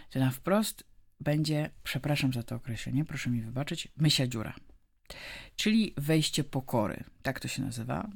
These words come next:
E, pierwotnie bazylika, to jest ważne bardzo, żeby zapamiętać, bazylika nie została zniszczona za czasów najazdów perskich, za których została zniszczona bazylika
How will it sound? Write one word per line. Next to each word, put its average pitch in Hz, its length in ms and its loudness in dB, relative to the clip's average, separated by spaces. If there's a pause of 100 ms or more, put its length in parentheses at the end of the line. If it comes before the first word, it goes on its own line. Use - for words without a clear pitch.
(200)
E, 139 380 -2 (260)
pierwotnie 156 420 2
bazylika, 170 460 2
to - 140 -2
jest 160 160 2
ważne 139 540 4
bardzo, 131 500 -4
żeby 139 220 -2
zapamiętać, 123 560 -2 (480)
bazylika 165 440 4
nie 160 200 6
została 175 540 2
zniszczona 147 800 2 (320)
za 143 520 2 (280)
czasów 135 720 -2 (160)
najazdów 135 760 4
perskich, - 920 -4 (1400)
za 196 160 8
których 170 360 4
została 147 320 4
zniszczona 131 360 2
bazylika 120 580 -2